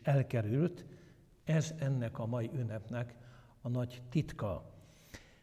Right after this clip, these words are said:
Kísérjen bennünk a boldogságos szűzanya életpéldája,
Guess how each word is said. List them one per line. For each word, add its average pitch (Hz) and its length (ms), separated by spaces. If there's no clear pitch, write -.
Kísérjen 156 500
bennünk 156 380
a 151 80
boldogságos 131 680
szűzanya 143 920
életpéldája, 160 1120